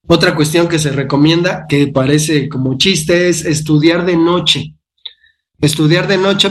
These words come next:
porque las cosas las retiene uno mejor antes de dormir. Sin embargo,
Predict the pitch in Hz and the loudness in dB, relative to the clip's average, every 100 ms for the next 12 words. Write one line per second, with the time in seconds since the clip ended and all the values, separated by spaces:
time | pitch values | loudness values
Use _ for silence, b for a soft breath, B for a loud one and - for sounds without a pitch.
0 | 160 180 160 196 202 214 - _ _ - | 0 0 2 2 0 -2 -14 _ _ -2
1 | 151 147 139 - 185 175 180 185 - - | 2 2 0 0 2 2 0 -2 -6 -4
2 | 151 151 147 143 160 160 165 165 165 156 | 0 2 0 -2 0 2 2 2 2 2
3 | 143 151 151 151 151 139 135 127 120 131 | -2 -2 0 0 0 -2 -2 -6 -4 -4
4 | 135 - _ _ B B B B B - | -4 -6 _ _ B B B B B -6
5 | 208 202 208 214 220 214 175 190 220 - | 0 2 2 2 0 0 0 0 0 -6